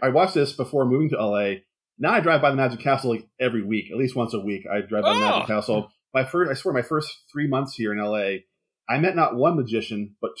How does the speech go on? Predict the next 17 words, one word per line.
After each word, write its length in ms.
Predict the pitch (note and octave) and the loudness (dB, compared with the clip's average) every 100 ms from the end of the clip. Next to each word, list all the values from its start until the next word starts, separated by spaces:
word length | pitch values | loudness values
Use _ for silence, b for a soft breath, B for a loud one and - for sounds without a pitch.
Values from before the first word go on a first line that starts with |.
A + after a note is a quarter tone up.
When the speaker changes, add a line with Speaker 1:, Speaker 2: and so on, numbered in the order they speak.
| - | 0
Speaker 1:
two. 220 | E3 G2+ | 2 2
I'm 60 | B2+ | 2
not 160 | E3 | 0
kidding. 240 | - D3 G2 | 0 0 0
I 40 | |
happened 200 | C3 C#3+ | -4 -2
to 40 | C3 | 0
run 140 | C3+ | 0
into 140 | A#2+ A#2 | 2 -2
two 380 | - D3+ D#3 A2+ | 0 4 4 2
actual 460 | A#2+ A#2+ C#3+ A#2+ | -2 -2 -4 -2
working 400 | A2 A#2 A#2+ A2 | -2 -2 -4 -6
magicians. 640 | A#2 A2+ C3 D#3 G2 D#2+ - | -6 -4 -4 -4 -6 -12 -14
Speaker 2:
Oh, 60 | C#4 | -8
wow. 160 | A#3+ F4+ | -4 -2
Speaker 1:
Like, 160 | E4 - _ _ | -2 -4 _ _
what, 120 | C#4 | -6